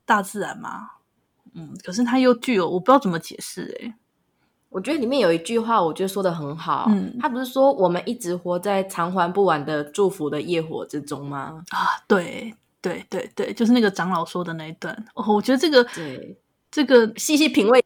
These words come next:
Speaker 2: 这一句话，我觉得有很多，很多意义可以去解释欸。
Speaker 1: 真的。
Speaker 2: 就是他可以正着讲，那你反着用那个层面来想，我们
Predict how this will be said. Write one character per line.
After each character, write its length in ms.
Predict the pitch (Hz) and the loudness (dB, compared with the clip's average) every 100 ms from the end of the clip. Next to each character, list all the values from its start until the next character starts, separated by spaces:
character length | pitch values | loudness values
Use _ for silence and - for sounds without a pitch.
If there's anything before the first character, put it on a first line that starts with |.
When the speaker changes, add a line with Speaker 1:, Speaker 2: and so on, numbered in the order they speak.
| _ | _
Speaker 2:
这 80 | 208 | -4
一 60 | 208 | -2
句 120 | 233 | 0
话， 240 | 214 220 180 | 4 6 8
我 140 | 170 | 6
觉 180 | 165 180 | 4 0
得 120 | 190 | 2
有 120 | 190 | 0
很 300 | 196 208 170 | 0 -2 -2
多， 320 | 185 185 196 220 | 0 2 0 -2
很 160 | 196 180 | -2 0
多 260 | 202 208 196 240 | 4 4 4 0
意 80 | |
义 160 | 220 214 | -6 -2
可 100 | 202 | 2
以 100 | 180 | 2
去 160 | 208 185 | 0 -8
解 280 | - 151 | -4 -2
释 100 | - | 0
欸。 60 | 185 | 0
Speaker 1:
真 80 | 170 | 0
的。 180 | 160 - | -2 0
Speaker 2:
就 100 | 285 | -2
是 80 | 302 | 0
他 200 | 302 302 | 2 2
可 500 | 311 _ _ - 262 | 0 _ _ -8 -8
以 40 | - | 2
正 180 | 285 240 | 2 4
着 180 | 208 | 2
讲， 240 | 196 - 180 | 2 2 2
那 120 | 240 | 0
你 340 | 220 170 - - | 0 -2 -6 2
反 220 | 175 165 | 2 2
着 180 | 180 185 | 0 2
用 160 | 220 | 0
那 80 | 220 | 0
个 120 | 214 | -2
层 180 | 196 185 | -2 -4
面 80 | 196 | -4
来 160 | 165 | -4
想， 320 | 185 175 147 151 | -4 -4 -4 -4
我 20 | |
们 280 | 160 165 | -6 -6